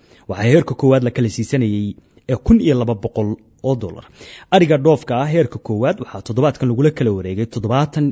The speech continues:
iyo shan dollar. Waa qiimo aad u sarreeya marka loo eego sayladaha gudaha. Ee, adhiga qalliinka ah ayaase qiimo sare ka jooga toddobaadkan, ee, magaalada Gaalkacyo ee gobolka Mudug, waxaana,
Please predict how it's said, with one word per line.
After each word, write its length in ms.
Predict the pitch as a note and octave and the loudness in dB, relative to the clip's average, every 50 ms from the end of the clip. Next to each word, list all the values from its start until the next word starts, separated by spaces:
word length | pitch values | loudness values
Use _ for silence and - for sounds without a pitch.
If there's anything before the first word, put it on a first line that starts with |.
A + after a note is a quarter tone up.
| - - | -2 -2
iyo 140 | C#3+ C3 | -2 -2
shan 200 | A#2 - F3+ F3+ D3+ | 0 0 -2 -2 0
dollar. 260 | A2 G#2 F#2 F#2 A2 A#2 | -2 -4 -4 -4 -2 -2
Waa 140 | A2 G#2+ F#2 | -2 -2 -2
qiimo 220 | G#2+ A2+ A#2+ C#3+ | -2 -2 -2 0
aad 220 | - D3 C#3 D3 | -2 -2 -2 -2
u 60 | D3 - | -2 -4
sarreeya 400 | - A2+ F#2 F2 F2 G2 G#2+ - - - - - - _ | -4 -6 -8 -6 -4 -6 -6 -6 -8 -18 -20 -20 -6 _
marka 240 | F3 D3+ - - B2+ | -2 -2 0 0 0
loo 160 | B2 C3+ B2+ | 2 0 0
eego 260 | F#2+ F#2 F#2 G2 G#2+ | 0 -4 -4 -4 -6
sayladaha 440 | - - A2+ G2+ G#2 A2+ B2+ A2 G#2+ | -4 -4 -4 -2 0 0 0 -2 -2
gudaha. 320 | F#2+ G2 A#2+ B2 G#2 F2 D2+ - _ _ - - - - - - _ _ _ _ _ _ - | -2 -2 -2 -2 -2 -4 -10 -18 _ _ -20 -20 -18 -18 -18 -20 _ _ _ _ _ _ 2
Ee, 80 | F3+ - | 2 4
adhiga 260 | - G#3 G#3+ F#3+ F#3 | 4 2 2 2 2
qalliinka 400 | D3+ F3+ F#3 G3 F#3 C#3 - D3 C#3+ | 0 2 2 2 2 0 -2 -2 -4
ah 120 | E3+ F#3+ F#3+ F3 - _ _ | -4 -4 -6 -10 -16 _ _
ayaase 560 | C#3+ C3+ D3 D3 C3+ A#2 G#2 - - A#2+ A2+ G2 F#2+ - _ - C3 - | 0 2 4 4 2 2 -2 -4 -4 -4 -4 -4 -6 -12 _ -18 -12 -2
qiimo 300 | - D3+ D3 C#3+ D#3+ F3+ | 0 2 2 4 2 0
sare 280 | - - - C#3+ E3 D#3+ | -2 -2 -2 -2 -2 0
ka 100 | - F3+ - | 0 -2 -2
jooga 260 | - C3 A2+ A2 A#2 A2+ | 0 -2 0 0 -2 -2
toddobaadkan, 560 | - A#2 G#2 A#2+ C#3+ B2 - - - G#2+ G#2+ G#2+ G2 - _ - - - - | -4 -4 -2 0 -2 -2 -2 -4 -6 -4 -4 -4 -6 -8 _ -20 -20 -10 -4
ee, 260 | C3+ C3 B2 B2 A#2+ - | -2 0 2 2 0 -2
magaalada 420 | - D3+ C#3 B2 D3 D#3 E3 C3 G#2+ | -2 -2 0 0 2 2 2 0 -2
Gaalkacyo 500 | F#2 G#2+ G#2 G2+ - A2 G#2 A2+ C3 C#3 | -4 -6 -6 -6 -8 -4 -2 0 0 0
ee 120 | G2+ A#2 F#2+ | -2 -4 -4
gobolka 300 | A2 B2+ A#2+ G#2+ - - | -2 -2 -2 -2 -4 -6
Mudug, 240 | G#2 G2+ F#2+ F2+ D#2+ | -6 -6 -6 -8 -10
waxaana, 380 | - - - - A2+ A#2 A#2+ | -12 -14 -8 -4 -2 -2 -2